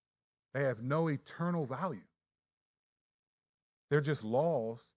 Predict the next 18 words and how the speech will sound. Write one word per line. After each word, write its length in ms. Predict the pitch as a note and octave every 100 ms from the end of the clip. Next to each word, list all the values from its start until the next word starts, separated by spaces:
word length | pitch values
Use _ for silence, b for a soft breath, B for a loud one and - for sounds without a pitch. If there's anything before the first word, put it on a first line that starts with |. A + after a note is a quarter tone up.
| -
based 260 | C3+ C3+
on 160 | D3+ C3+
human 300 | B2 C#3+ E3
tradition. 480 | F#3+ C3+ A2+ B2+ C#3 _ _ _ _ _ _ _ _ _ _ _ _ _
And 100 | C3+
then 100 | D#3
he 120 | F3+
calls 400 | F3 F#3 D#3 D3+
them, 340 | C3 C3+ B2+ C3 - _ _ _ -
they're 160 | D3
according 560 | A#2 - F#3 F#3+ F#3 E3+
to 140 | D#3
the 100 | C3 -
elemental 640 | D3 E3 E3+ D#3+ D#3+ -
spirits 560 | D3+ - - D#3 D3+ D3
of 160 | C#3 A#2+
the 80 |
world. 240 | A#2 G#2